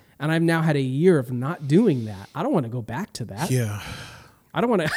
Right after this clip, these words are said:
Speaker 1: <laughs> I don't wanna go back to that thing that was holding me hostage. You
Speaker 2: Right.
Speaker 1: know, my Stockholm syndrome's cleared up. I'm
Speaker 2: Mm.
Speaker 1: done. I'm ready to
Speaker 2: Man.
Speaker 1: move on now.
Speaker 2: Man.
Speaker 1: And, uh,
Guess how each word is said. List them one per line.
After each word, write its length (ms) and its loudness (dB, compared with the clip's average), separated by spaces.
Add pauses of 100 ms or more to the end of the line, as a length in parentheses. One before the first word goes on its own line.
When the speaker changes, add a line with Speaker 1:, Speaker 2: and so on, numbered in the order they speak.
Speaker 1:
<laughs> 720 -4
I 80 2
don't 80 6
wanna 120 8
go 120 8
back 240 4
to 60 -6
that 280 0
thing 160 2
that 100 4
was 120 4
holding 280 4
me 80 4
hostage. 640 -2
You 60 2
Speaker 2:
Right. 100 6
Speaker 1:
know, 140 2
my 140 2
Stockholm 460 0
syndrome's 360 2
cleared 280 4
up. 260 -2
I'm 140 -2
Speaker 2:
Mm. 40 -2
Speaker 1:
done. 400 2
I'm 160 -2
ready 160 2
to 60 4
Speaker 2:
Man. 100 4
Speaker 1:
move 140 4
on 200 -2
now. 140 -6
Speaker 2:
Man. 260 -6 (460)
Speaker 1:
And, 360 2
uh, 340 2